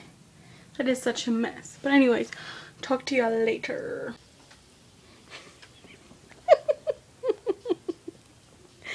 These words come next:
Hey guys, so right now I'm in the process of recording when my iPod decides to be, like, only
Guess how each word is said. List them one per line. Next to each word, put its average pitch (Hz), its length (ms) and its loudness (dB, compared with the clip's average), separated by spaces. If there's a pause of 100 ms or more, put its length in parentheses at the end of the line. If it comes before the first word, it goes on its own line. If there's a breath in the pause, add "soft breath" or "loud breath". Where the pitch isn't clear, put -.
(1040 loud breath)
Hey 294 80 8
guys, 254 400 12
so 247 200 8
right 247 140 10
now 247 140 8
I'm 262 300 4
in 247 180 6
the 240 60 6
process 247 500 2
of 226 120 6
recording 233 560 4 (300 loud breath)
when 320 160 12
my 302 180 12
iPod 285 160 6
decides 262 500 6
to 277 120 2
be, 254 200 8
like, 226 300 6 (400 soft breath)
only 311 640 10